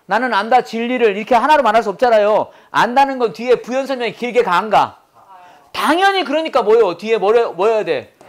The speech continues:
다시 주동목하고 뭐요? 주비디가 나올 수밖에 없겠지. 봐봐. 나는 알어. 나는 아는데, 아는데 그냥 맨날 나는 안다 명사를 말-, 말할 수는 없잖아. 나는 안다 그것을, 나는 안다 저것을 이렇게 말할 수는 없잖아. 그죠?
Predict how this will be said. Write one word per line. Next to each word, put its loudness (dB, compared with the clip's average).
다시 -4
주동목하고 0
뭐요? -4
주비디가 -2
나올 2
수밖에 0
없겠지. -4
봐봐. 0
나는 0
알어. 4
나는 0
아는데, 0
아는데 0
그냥 -2
맨날 2
나는 2
안다 2
명사를 -2
말-, 0
말할 2
수는 -4
없잖아. 0
나는 2
안다 2
그것을, 0
나는 2
안다 2
저것을 2
이렇게 0
말할 4
수는 -6
없잖아. 0
그죠? 0